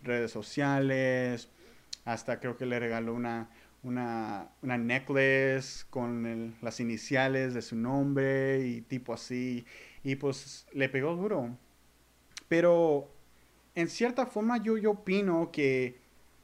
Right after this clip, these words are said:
ya los dos ya, they moved on, you know, ya, ya cada quien hizo, eh, su vida, en cierta forma. La muchacha, pues, mi amiga, pues, este, ya,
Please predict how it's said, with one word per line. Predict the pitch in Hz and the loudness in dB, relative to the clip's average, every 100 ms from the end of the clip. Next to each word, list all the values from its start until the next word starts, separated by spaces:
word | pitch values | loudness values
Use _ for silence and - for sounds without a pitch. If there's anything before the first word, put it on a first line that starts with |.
| _ | _
ya | 139 180 | -4 0
los | 214 175 | 0 2
dos | 185 180 | -2 0
ya, | 175 185 180 156 | 0 0 -2 -2
they | 156 | -2
moved | 165 170 143 | 0 -2 -2
on, | 156 147 117 113 - - - - - | -2 0 -2 -6 -14 -20 -20 -20 -4
you | 139 | -2
know, | 135 139 | 0 0
ya, | 139 151 151 147 139 _ _ _ _ _ _ _ _ _ _ _ _ _ | 0 0 -2 -4 -10 _ _ _ _ _ _ _ _ _ _ _ _ _
ya | 151 147 | -4 0
cada | 170 170 | 2 2
quien | 165 170 | 0 -2
hizo, | 170 151 165 147 135 131 - | -2 -4 -2 0 0 -2 -4
eh, | 139 127 123 120 120 123 _ _ _ _ - _ _ _ _ | -2 0 -2 -4 -6 -12 _ _ _ _ -20 _ _ _ _
su | - 131 | -10 -4
vida, | 135 139 143 139 139 | 0 0 0 -2 -6
en | 123 | -6
cierta | 127 123 | -6 -6
forma. | 131 131 127 127 123 | -4 -2 -2 -2 -2
La | 127 123 | -2 -2
muchacha, | 123 123 131 131 170 | -2 -2 -2 -2 -4
pues, | 139 120 - - _ _ _ - - - - | -4 -6 -8 -20 _ _ _ -20 -20 -20 -8
mi | 131 | -2
amiga, | 123 127 135 147 139 | -2 0 0 -2 -4
pues, | 135 120 | -6 -8
este, | 120 - 120 117 | -10 -8 -6 -4
ya, | 117 117 120 120 123 120 117 | -2 0 0 0 0 -2 -6